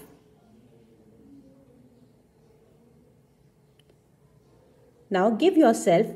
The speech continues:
one mark for each correct answer. So these are seven parts. If you have got all correct, you will get seven marks.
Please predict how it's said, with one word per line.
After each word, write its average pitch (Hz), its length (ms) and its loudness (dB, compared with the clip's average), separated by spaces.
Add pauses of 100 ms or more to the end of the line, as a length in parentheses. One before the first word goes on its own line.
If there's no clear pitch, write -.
(160)
one 311 240 2
mark 180 460 -2
for 247 220 0
each 262 340 -8
correct 170 480 -2
answer. 156 460 -10 (1040)
So - 120 -12
these 180 220 -2
are 202 60 0
seven 247 480 0
parts. 285 400 -4 (100)
If 240 60 -8
you 254 60 2
have 202 140 0
got 220 360 2
all 175 280 0
correct, 208 600 0
you 226 160 -2
will 180 200 2
get 202 420 -2 (520)
seven 175 420 0
marks. - 520 -10